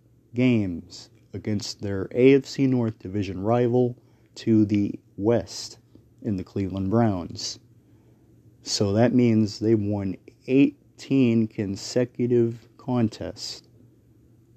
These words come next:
versus a division rival at home.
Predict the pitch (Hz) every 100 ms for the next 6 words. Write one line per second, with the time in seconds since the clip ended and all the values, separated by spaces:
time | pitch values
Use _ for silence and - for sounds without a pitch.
0 | _ - _ _ _ _ _ 104 107 113
1 | - 104 95 101 98 95 104 98 98 98
2 | 95 87 90 113 104 - - 127 95 85